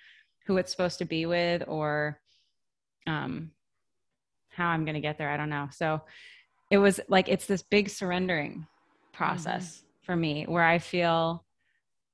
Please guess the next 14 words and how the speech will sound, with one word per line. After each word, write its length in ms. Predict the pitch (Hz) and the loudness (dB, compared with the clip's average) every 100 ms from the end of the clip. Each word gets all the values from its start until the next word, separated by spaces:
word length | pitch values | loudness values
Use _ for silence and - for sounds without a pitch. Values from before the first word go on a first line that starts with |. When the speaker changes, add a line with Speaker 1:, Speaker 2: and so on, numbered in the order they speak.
| _ _ _ _ _ _ _ _ _ _ _ _ _ _ _ _ _ - | _ _ _ _ _ _ _ _ _ _ _ _ _ _ _ _ _ -4
Speaker 1:
um, 540 | 185 170 147 143 165 - _ _ _ _ _ _ _ _ _ _ _ _ _ _ - | -2 0 -2 -4 -6 -12 _ _ _ _ _ _ _ _ _ _ _ _ _ _ 0
like, 120 | 208 | 4
I 120 | 208 214 | 6 6
keep, 200 | 269 - | 6 6
I 140 | 208 | 4
keep 460 | - 214 214 208 - - - - | 4 4 4 2 -6 -20 -20 -2
people, 360 | 254 247 208 - | 0 2 2 4
I, 100 | 185 | 4
I've 120 | 202 202 | 4 2
had 140 | 202 | 0
multiple 300 | 196 208 208 | -2 -4 -6
people 280 | 196 180 170 | -6 -4 -2
recently 440 | 165 160 165 160 | -2 -6 -8 -6
like, 200 | 156 156 | -6 -6